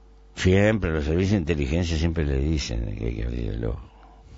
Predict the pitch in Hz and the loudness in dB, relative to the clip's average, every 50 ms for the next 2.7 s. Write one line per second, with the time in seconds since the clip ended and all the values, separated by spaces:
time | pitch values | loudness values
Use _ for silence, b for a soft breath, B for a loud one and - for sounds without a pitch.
0 | b b b b b b b - - - - 78 80 90 87 82 95 98 107 123 | b b b b b b b -20 -8 -4 0 0 2 2 2 2 2 2 2 2
1 | 135 143 147 135 123 131 123 120 110 87 - 113 104 101 110 101 98 98 95 104 | 2 2 0 0 0 0 2 2 2 0 0 -2 -2 0 0 0 2 2 2 0
2 | 110 110 107 104 - - - 87 85 78 62 64 62 | 0 0 0 -2 -2 -2 -2 -2 -2 -2 -2 -4 -6